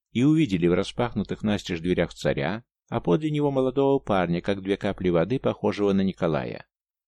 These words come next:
А за их спинами красовались в ярко-красных кафтанах стрельцы.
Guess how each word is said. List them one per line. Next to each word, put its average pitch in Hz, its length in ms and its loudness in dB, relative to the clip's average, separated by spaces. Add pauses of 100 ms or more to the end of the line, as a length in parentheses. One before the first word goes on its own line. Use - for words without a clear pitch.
(440)
А 90 120 0
за 98 140 2
их 113 160 0
спинами 139 460 -2
красовались 127 540 0
в - 40 -6
ярко-красных 113 680 -2
кафтанах 98 520 -4
стрельцы. - 580 -8